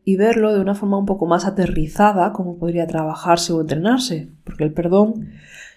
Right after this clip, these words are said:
no es una idea bonita, es algo que se hace, se practica, se cultiva a conciencia. Y aunque haya muchas resistencias a veces para perdonar,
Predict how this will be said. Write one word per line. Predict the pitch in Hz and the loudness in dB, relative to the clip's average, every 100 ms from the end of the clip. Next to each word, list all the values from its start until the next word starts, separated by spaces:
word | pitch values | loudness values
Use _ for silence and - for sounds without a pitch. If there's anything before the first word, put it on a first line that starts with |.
| - | -4
no | 185 | -2
es | 175 190 | 0 0
una | 180 170 | 0 0
idea | 165 165 | 2 0
bonita, | 160 156 240 262 156 151 - | 2 2 4 4 0 -4 -12
es | 175 - | -10 -6
algo | 165 190 220 | -4 -4 -2
que | 226 | -2
se | - 170 | -2 0
hace, | 202 220 175 | 0 0 -4
se | 175 156 | -4 -6
practica, | 147 147 - 208 185 147 | -8 -6 0 0 0 -4
se | 151 151 - | -8 -10 -6
cultiva | 156 156 - 214 214 160 147 - - | -2 -2 2 2 4 0 -2 -6 -4
a | 151 | -2
conciencia. | 156 143 - 180 185 170 151 139 - _ _ _ _ _ _ _ _ _ | -2 -4 -6 -6 -6 -6 -10 -10 -16 _ _ _ _ _ _ _ _ _
Y | 180 | 2
aunque | 175 180 | 2 2
haya | 185 214 | 0 2
muchas | 214 214 202 | 2 2 2
resistencias | 202 202 202 - 226 220 214 202 | 2 0 -4 0 2 2 2 0
a | 170 | 0
veces | 160 170 185 | -2 -4 -4
para | 190 180 180 | -4 -4 -2
perdonar, | 190 190 208 220 220 | -2 2 2 2 0